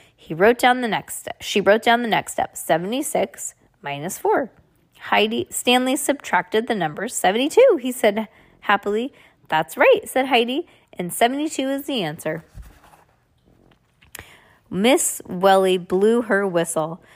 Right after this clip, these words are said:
and Heidi's classmates started running towards the school building.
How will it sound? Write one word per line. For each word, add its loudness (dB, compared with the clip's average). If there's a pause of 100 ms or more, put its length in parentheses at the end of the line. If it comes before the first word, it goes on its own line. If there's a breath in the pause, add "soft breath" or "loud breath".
(200 soft breath)
and -8
Heidi's 0
classmates -4
started -8
running 0
towards -2
the -4
school 0
building. -2